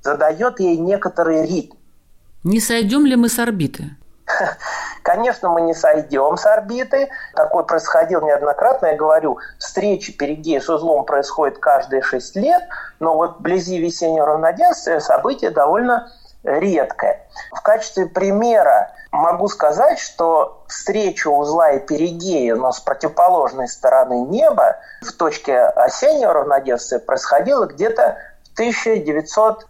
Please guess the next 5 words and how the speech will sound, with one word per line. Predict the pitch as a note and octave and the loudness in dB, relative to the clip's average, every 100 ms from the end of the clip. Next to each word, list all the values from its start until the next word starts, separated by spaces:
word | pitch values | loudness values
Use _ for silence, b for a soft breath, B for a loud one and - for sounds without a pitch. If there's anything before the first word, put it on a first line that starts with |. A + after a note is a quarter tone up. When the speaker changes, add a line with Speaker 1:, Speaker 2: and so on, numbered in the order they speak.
| - | -20
Speaker 1:
сороковом | - D#3 D3+ D3+ D3+ F3+ A#3 G#3 | -4 0 0 2 2 4 0 2
году. | F#3+ F#3+ C#3 G#2 - B B B B | 2 2 0 -4 -10 B B B B
Среди | - E3 G3+ F3+ A3 B3 A#3+ - - | -8 -2 -2 -2 -2 0 0 -2 -2
каких-то | G3 G3 G3+ A3 - F#3 F3 D#3+ D3 | 0 0 0 -4 0 2 4 4 2
явлений | D3 F3+ F3 A3+ D#4+ D4 A3+ D#3 A#2 A#2+ | 0 0 0 2 4 4 2 0 -2 -8